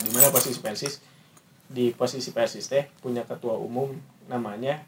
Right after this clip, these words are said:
Kiai Haji E Abdurrahman. Waktu itu ada, apa namanya, wajib gini, tiap organisasi itu, eh, harus berdasarkan Pancasila deh.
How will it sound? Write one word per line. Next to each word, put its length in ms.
Kiai 240
Haji 320
E 80
Abdurrahman. 560
Waktu 400
itu 180
ada, 400
apa 160
namanya, 340
wajib 460
gini, 240
tiap 240
organisasi 720
itu, 160
eh, 540
harus 420
berdasarkan 540
Pancasila 420
deh. 160